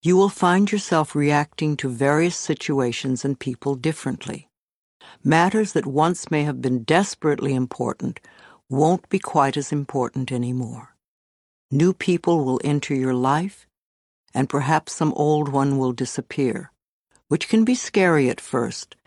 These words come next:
and also wonderful, refreshing, and exciting. Once you have all this clear in your mind, and you know what you want in a relationship, you must go out and be with people.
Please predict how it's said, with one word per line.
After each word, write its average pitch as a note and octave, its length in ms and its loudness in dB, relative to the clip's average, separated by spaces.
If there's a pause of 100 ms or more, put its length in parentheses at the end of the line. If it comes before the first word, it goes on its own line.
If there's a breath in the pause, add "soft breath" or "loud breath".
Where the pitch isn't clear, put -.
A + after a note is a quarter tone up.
(200 soft breath)
and C3 160 0
also C#3 320 0
wonderful, E3 800 2
refreshing, C#3 840 -2
and B2+ 120 0
exciting. B2+ 680 -6 (1600 loud breath)
Once G#3+ 340 4
you B3+ 80 4
have G#3 180 4
all E3+ 200 4
this D3+ 180 -2
clear D#3 360 2
in C#3+ 100 2
your C3+ 140 2
mind, C3 600 0 (100)
and C#3+ 180 0
you C#3+ 120 2
know D#3+ 300 4
what D#3+ 300 2
you C#3+ 80 0
want C#3 380 2
in C3+ 120 2
a A#2+ 80 0
relationship, - 920 -6 (280 loud breath)
you E3+ 140 2
must E3+ 260 0
go F3 160 4
out F3+ 220 4
and D3 180 -2
be E3+ 220 2
with D3+ 420 0
people. - 420 -4